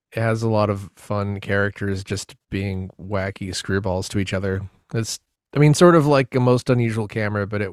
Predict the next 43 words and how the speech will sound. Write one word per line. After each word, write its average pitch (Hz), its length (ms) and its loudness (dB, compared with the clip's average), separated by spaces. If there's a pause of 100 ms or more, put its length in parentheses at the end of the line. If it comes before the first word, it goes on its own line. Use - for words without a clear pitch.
I 98 80 -2
think 101 200 -4
it 92 80 -6
works 98 360 -6 (220)
better 90 240 -6
than 90 200 -10
that 87 200 -10 (300)
did, 82 280 -12
because 95 380 -10
that 90 200 -6
was 92 140 -10
sort 95 260 -6
of - 320 -14 (1000)
as, 120 280 2
as 143 180 4
insane 151 420 6
as 135 200 4
it 131 100 4
is 117 400 0 (240)
for 110 320 2
a 104 60 -4
coin 117 380 -2
to 113 60 -4
just 107 280 -8
give 110 220 0
a 107 40 -4
guy 104 260 -2
powers, 107 540 -2
it's 101 220 -14
not 110 260 0
as 104 120 -4
insane 104 380 -4
as 98 140 -8
a 101 60 -4
bunch 101 280 -6
of 98 80 -16
people 101 320 -8
just 95 200 -12
falling 95 320 -4
out 90 140 -6
of 90 80 -10
a 92 40 -10
window. 90 400 -12